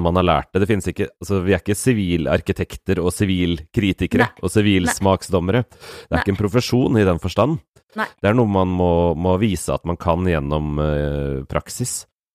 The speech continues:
Speaker 2: Ja, det er jo
Speaker 1: Også
Speaker 2: en
Speaker 1: s-
Speaker 2: overbevisningskraft. Man blir jo ikke overbevisende hvis man ikke kan det, så er det veldig vanskelig å overbevise andre om at ens vurdering s-, er verdifull.
Speaker 1: Mm. Så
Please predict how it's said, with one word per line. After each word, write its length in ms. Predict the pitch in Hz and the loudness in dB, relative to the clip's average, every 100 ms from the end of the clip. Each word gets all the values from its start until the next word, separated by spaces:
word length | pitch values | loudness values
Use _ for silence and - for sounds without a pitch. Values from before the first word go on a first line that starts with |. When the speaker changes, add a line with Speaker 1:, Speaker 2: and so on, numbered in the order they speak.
| - | -8
Speaker 2:
Ja, 140 | 370 - | -4 2
det 100 | - | 4
er 60 | 202 | 4
jo 60 | 226 | 4
Speaker 1:
Også 20 | |
Speaker 2:
en 60 | - | 4
Speaker 1:
s- 40 | 254 | 4
Speaker 2:
overbevisningskraft. 1080 | 202 180 180 185 185 202 190 - 277 269 254 | 4 2 2 2 0 -6 -6 -2 -2 0 0
Man 100 | 240 | 2
blir 120 | 220 | 4
jo 60 | 196 | 2
ikke 140 | 262 202 | 2 0
overbevisende 480 | 175 170 170 - 226 | 0 -6 -6 -6 -6
hvis 140 | 208 | -6
man 120 | 220 214 | -6 -6
ikke 180 | 202 196 | -6 -4
kan 240 | 190 190 | -4 -4
det, 140 | 233 | -4
så 80 | 233 | 0
er 160 | 214 175 | 2 2
det 100 | 190 | 0
veldig 220 | 185 180 | 0 0
vanskelig 460 | 180 170 - 185 175 | -4 -6 -6 -4 -2
å 100 | 180 _ _ - | -4 _ _ 0
overbevise 540 | 214 180 170 165 170 190 | 2 2 -2 -4 -2 -2
andre 340 | 180 170 175 | 0 0 2
om 120 | 180 180 | 2 0
at 160 | 165 | -2
ens 180 | 175 170 | -4 -2
vurdering 600 | 180 175 170 175 180 185 | 0 0 0 -2 -4 -4
s-, 140 | 175 - - | -8 -10 -2
er 140 | 170 | 0
verdifull. 440 | 175 180 175 277 220 _ _ _ - | 2 0 2 0 0 _ _ _ -12
Speaker 1:
Mm. 140 | 67 64 _ _ _ | -10 -10 _ _ _
Så 80 | 120 | -2